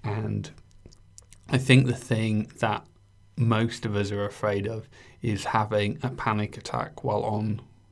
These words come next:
some kind of public transport and kind of being trapped on there and not being able to get, get off, get away from the situation, because obviously if you're on a train between stops, there's not much you can do about that,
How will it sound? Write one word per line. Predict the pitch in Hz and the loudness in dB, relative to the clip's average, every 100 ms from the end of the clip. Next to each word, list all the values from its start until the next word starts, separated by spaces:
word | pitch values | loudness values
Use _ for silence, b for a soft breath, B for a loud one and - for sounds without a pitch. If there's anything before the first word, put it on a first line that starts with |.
| - | -18
some | - 110 | -6 -4
kind | 104 113 107 | 0 0 0
of | |
public | - 104 - | 0 -2 -2
transport | 113 104 - 101 117 B B B | -2 -2 -2 -2 -2 B B B
and | 104 101 | -2 0
kind | 113 107 | 0 0
of | |
being | 107 101 | 0 0
trapped | - 123 - - | 6 6 6 0
on | 107 | -2
there | 98 98 98 | -2 -4 -4
and | 98 | -2
not | 101 104 - | 0 -2 -2
being | 101 101 | -4 -4
able | 101 104 | -4 -6
to | - 104 98 104 B B B B B - - | -6 -6 -6 -8 B B B B B -10 0
get, | 107 - - | 0 0 0
get | 104 | 4
off, | 104 107 - | 4 4 2
get | - 101 | -2 0
away | 98 98 | 2 0
from | 98 104 | 0 -2
the | 98 | -2
situation, | - - - 101 104 - 107 | -4 -6 -2 0 -2 -6 -8
because | 101 101 107 107 - - B B B B | -6 -6 -6 -6 -8 -18 B B B B
obviously | - 107 - 107 | -4 -4 -2 -4
if | 101 | -2
you're | 113 107 | 2 4
on | 107 | 2
a | |
train | 101 - 104 101 | 0 0 2 2
between | 101 - 104 104 | -2 -2 -2 -2
stops, | - 120 117 - - | 2 4 4 2 -8
there's | - | -2
not | 113 110 - | 0 0 -2
much | 110 - - | -4 -8 -8
you | 131 | -6
can | - | -2
do | 104 135 | 4 6
about | 139 107 | 6 2
that, | 107 104 | -4 -6